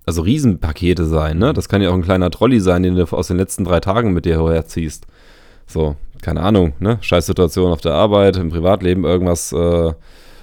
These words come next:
Speaker 1: irgendwas schiefgegangen oder so. Und meistens, wie gesagt, merkst du ja erst halt eine Veränderung wieder bei einer anderen Person,
Speaker 2: Mhm.
Speaker 1: ne, die dir irgendwie merkwürdig vorkommt oder die irgendwie komisch ist oder so,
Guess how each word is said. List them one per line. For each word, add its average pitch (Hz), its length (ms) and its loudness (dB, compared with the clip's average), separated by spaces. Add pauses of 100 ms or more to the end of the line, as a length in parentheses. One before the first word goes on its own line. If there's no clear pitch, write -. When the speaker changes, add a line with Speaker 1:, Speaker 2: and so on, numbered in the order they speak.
Speaker 1:
irgendwas 87 260 2
schiefgegangen 90 560 0
oder 87 160 2
so. 90 280 2 (960)
Und 95 320 2 (720)
meistens, 117 840 2 (100)
wie 98 120 -2
gesagt, 98 220 2
merkst 101 340 0
du 110 60 2
ja 101 120 6
erst 90 340 0
halt 104 140 2
eine 101 100 0
Veränderung 107 840 0
wieder 95 520 0
bei 90 220 0
einer 92 140 0
anderen 90 400 0
Person, 92 440 -2 (180)
Speaker 2:
Mhm. 98 120 -10
Speaker 1:
ne, 107 120 4
die 98 120 0
dir 90 160 2
irgendwie 110 280 6
merkwürdig 113 600 0
vorkommt 113 600 2
oder 87 200 0
die 85 100 0
irgendwie 92 220 2
komisch 127 500 0
ist 110 200 -2
oder 98 160 -2
so, 98 200 0